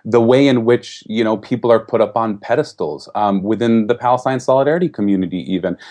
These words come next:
you know, and it's not to say I'm so radical or holier than thou, but, uh, you know, when I think about my parents' and grandparents' own experience, I mean, nobody put their face on a poster. Nobody gave them a gold star and a pat on the back. You know, I, when you're, when you're,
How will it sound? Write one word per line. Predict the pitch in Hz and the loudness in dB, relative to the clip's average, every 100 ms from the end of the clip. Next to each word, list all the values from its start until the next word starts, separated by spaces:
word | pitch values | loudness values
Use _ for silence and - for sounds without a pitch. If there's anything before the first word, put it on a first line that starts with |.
| - - | -18 0
you | 110 | 2
know, | 117 117 | 4 4
and | 123 | 0
it's | 127 139 | 0 0
not | 139 147 | 0 -2
to | |
say | 131 135 123 117 | -2 2 4 4
I'm | 104 110 107 | 2 0 0
so | 120 | 0
radical | 104 101 104 107 107 101 | 2 2 0 -2 0 0
or | 95 | 0
holier | - 104 101 101 | -2 -4 -2 -2
than | 95 98 | -2 -2
thou, | 117 135 131 | 0 2 2
but, | 98 104 101 - _ _ | 0 2 2 0 _ _
uh, | 95 92 | -4 -2
you | 113 | 0
know, | 113 107 | 2 2
when | 101 117 | 4 2
I | 131 | 0
think | 131 127 | -2 -2
about | 113 117 - 120 | 0 0 0 -2
my | 120 | -6
parents' | 117 156 160 156 | -6 -6 -4 -2
and | 147 | 0
grandparents' | 156 190 160 117 101 | 0 -2 -2 -2 0
own | 101 | -2
experience, | 95 - 104 90 87 - | -2 -4 -4 -4 -4 -4
I | 117 | -2
mean, | 120 | 2
nobody | 131 147 170 | 2 2 0
put | - 143 | 0 0
their | 110 98 | 0 0
face | 101 98 | -2 0
on | 98 90 | -2 -2
a | |
poster. | - 92 - 107 | -4 -4 -2 -2
Nobody | 120 139 147 135 | 0 2 0 2
gave | 123 101 | 2 2
them | 98 | 0
a | 92 | 0
gold | 92 95 | 2 0
star | - 107 98 | 0 0 2
and | 92 | 0
a | |
pat | - 95 98 | -2 -2 0
on | 92 | -2
the | 82 | -2
back. | 90 104 - - - - | -2 -2 -4 -12 -18 -4
You | 104 131 | 0 4
know, | 135 131 | 4 2
I, | 117 - 104 - - | 0 -4 -8 -10 -18
when | - - 123 131 131 | -20 -14 -2 2 4
you're, | 127 123 117 - - | 6 6 4 0 0
when | |
you're, | 139 | 2